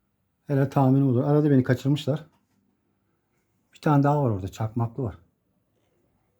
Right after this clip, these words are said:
Geçen bir tane ya-, Vavro mavimiz vardı. Güzeldi. Verdim onu. Şimdi arada çocuklarda.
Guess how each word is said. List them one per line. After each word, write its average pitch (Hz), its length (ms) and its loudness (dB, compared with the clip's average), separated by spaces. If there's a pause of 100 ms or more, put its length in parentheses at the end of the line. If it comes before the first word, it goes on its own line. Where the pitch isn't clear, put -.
(3750)
Geçen 127 260 0
bir 123 120 0
tane 127 200 -2
ya-, 127 280 2
Vavro 117 260 2
mavimiz 127 440 0
vardı. 110 200 -2
Güzeldi. 131 460 0 (1000)
Verdim 117 340 0
onu. 175 180 0 (420)
Şimdi 196 220 -4
arada 214 140 0
çocuklarda. 202 600 0